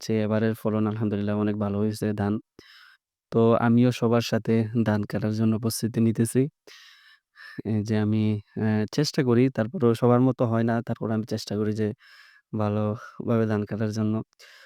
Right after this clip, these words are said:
যদিও এখানের মধ্যে পানি আমাদের খুবই প্রয়োজন, আ, খেরের, খের যে গরুর জন্য আমাদের অত্যন্ত জরুরি।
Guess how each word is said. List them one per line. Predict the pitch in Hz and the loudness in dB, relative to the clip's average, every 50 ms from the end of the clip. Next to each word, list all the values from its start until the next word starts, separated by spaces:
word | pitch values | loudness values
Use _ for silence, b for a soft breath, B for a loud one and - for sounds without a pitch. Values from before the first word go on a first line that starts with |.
| B B B | B B B
যদিও | 127 127 131 139 151 151 | 2 4 4 6 6 4
এখানের | 135 147 143 143 143 | 6 4 4 4 4
মধ্যে | 139 143 143 147 135 | 4 4 2 2 0
পানি | - - 127 120 120 120 120 127 135 131 - | 2 2 2 4 4 4 4 4 2 0 -2
আমাদের | - 117 113 117 117 117 127 123 123 123 127 | -2 0 0 0 0 2 2 2 4 2 0
খুবই | 123 - - 117 123 123 | -2 -4 -4 -2 -2 -2
প্রয়োজন, | - - 120 120 120 135 131 131 135 135 | 0 0 0 0 2 2 2 4 4 2
আ, | 120 - 113 110 110 107 107 104 - | 2 0 -2 -2 -2 -2 -4 -6 -8
খেরের, | - - 113 110 104 107 107 117 127 - _ _ _ _ _ _ _ - | -6 -4 -2 -2 -2 -2 -2 -4 -6 -8 _ _ _ _ _ _ _ -12
খের | - - 117 113 110 | -2 0 0 0 2
যে | 117 113 120 113 113 101 - 117 | 2 2 2 2 2 2 0 0
গরুর | 120 110 113 110 117 117 117 | 0 2 2 2 2 0 -2
জন্য | 117 127 117 117 113 | 0 -2 0 0 0
আমাদের | 110 107 107 107 113 113 | 0 -2 0 0 -2 -2
অত্যন্ত | 107 - - 117 107 - 120 110 110 110 107 113 | -2 -4 -4 -6 -4 -2 0 0 0 0 0 0
জরুরি। | 117 113 107 117 113 123 135 | 0 0 2 2 0 0 -2